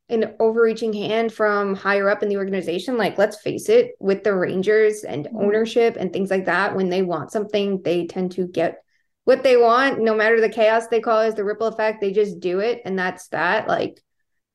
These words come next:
Speaker 1: it, it's, it's odd when they choose to chime in sometimes. It, I really don't know why they did this. I don't know if there was the fear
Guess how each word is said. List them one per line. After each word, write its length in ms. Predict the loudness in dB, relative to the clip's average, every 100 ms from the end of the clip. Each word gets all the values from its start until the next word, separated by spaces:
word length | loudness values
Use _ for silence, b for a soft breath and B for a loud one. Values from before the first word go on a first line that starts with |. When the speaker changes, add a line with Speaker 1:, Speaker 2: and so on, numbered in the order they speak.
| _ _ 2
Speaker 1:
it, 200 | 2 4
it's, 140 | 0
it's 220 | 0 0 0
odd 420 | -2 2 2 0
when 300 | -2 -2 -2
they 200 | -2 -4
choose 380 | -6 -6 -6 -2
to 100 | -2
chime 340 | -2 0 0 0
in 160 | 0
sometimes. 560 | -2 -4 -2 -4 -4 -4
It, 180 | -6 -8 -16 -2
I 320 | 4 4 4
really 320 | 4 4 4
don't 380 | 2 0 0 0
know 480 | 2 2 2 0 -2
why 600 | -2 -2 0 0 -2 -4 _
they 80 | -8
did 160 | -4 0
this. 240 | 2 0 B B B
I 40 | 0
don't 140 | 4
know 120 | 4
if 100 | 4
there 120 | 4
was 140 | 4 4
the 120 | 0
fear 680 | -2 -2 2 4 2 0